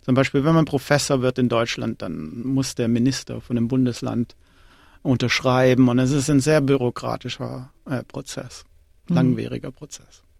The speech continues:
Speaker 2: Jetzt hatte ich's vorher schon mal angekündigt, du bist aus Queensland gekommen, aber eben eigentlich hier in Melbourne an der Uni.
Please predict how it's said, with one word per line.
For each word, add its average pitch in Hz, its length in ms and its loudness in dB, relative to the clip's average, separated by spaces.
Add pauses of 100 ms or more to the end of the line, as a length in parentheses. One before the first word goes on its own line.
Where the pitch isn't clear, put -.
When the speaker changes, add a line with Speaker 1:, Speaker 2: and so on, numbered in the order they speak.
(1200)
Speaker 2:
Jetzt - 140 2
hatte 196 160 6
ich's - 100 -6
vorher 208 180 8
schon 208 140 2
mal 190 80 2
angekündigt, 208 580 4
du 190 500 4 (140)
bist - 220 2
aus 175 120 2
Queensland 185 600 4
gekommen, 165 380 2
aber 156 140 2
eben 170 160 6
eigentlich 180 360 6
hier 175 180 4
in 160 140 8
Melbourne 156 640 6
an 160 140 6
der 160 140 6
Uni. 170 340 8